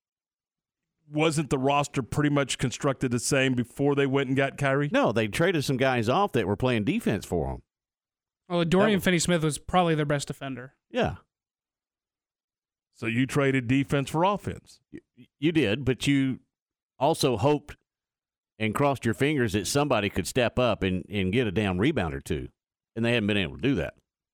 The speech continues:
Speaker 2: It's just not, it's not been good all the way around. But again, not healthy. Either one of 'em have had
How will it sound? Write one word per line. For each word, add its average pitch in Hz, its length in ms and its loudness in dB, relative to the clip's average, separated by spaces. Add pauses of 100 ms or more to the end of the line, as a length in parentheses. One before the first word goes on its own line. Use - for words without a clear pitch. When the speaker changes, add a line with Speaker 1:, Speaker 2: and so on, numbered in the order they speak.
(580)
Speaker 2:
It's 104 180 -4
just 139 240 -2
not, 123 320 -2
it's 110 200 -4 (100)
not 127 280 -2
been 101 220 0
good 76 400 -2 (640)
all 110 160 2
the 107 60 2
way 95 140 2
around. 85 480 0 (420)
But 101 120 0
again, 98 540 0 (1000)
not 110 220 0
healthy. 135 460 0 (340)
Either 131 180 0
one 117 180 2
of 107 120 2
'em 113 60 0
have 98 160 0
had 95 300 0